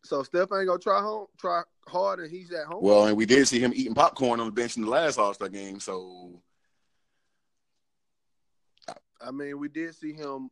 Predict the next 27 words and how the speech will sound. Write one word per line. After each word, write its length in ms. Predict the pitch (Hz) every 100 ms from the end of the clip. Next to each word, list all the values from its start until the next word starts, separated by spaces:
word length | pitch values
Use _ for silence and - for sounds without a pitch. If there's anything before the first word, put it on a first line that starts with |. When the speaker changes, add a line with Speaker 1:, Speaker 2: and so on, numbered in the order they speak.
| -
Speaker 1:
we 160 | 135
did 260 | 156 175 160
see 140 | 156
him 180 | 156 139
win 140 | 143
a 80 | 135
championship 600 | - 175 185 139 - 131
last 320 | 123 123 127 147
year 100 | 120
as 80 |
well, 240 | 120 139 131
but 140 | 120
that's 120 | 127
Speaker 2:
But 120 | 113 117
we're 60 |
Speaker 1:
another 60 | -
Speaker 2:
talking 120 | 160
about 160 | 110 95
Speaker 1:
topic 160 | 101
Speaker 2:
the 20 |
Speaker 1:
for 140 | 117 113
another 240 | 113 113
day. 160 | 113 117 - - _
He 100 | 214
don't 220 | 214 190
really 180 | 185 175
need 180 | 170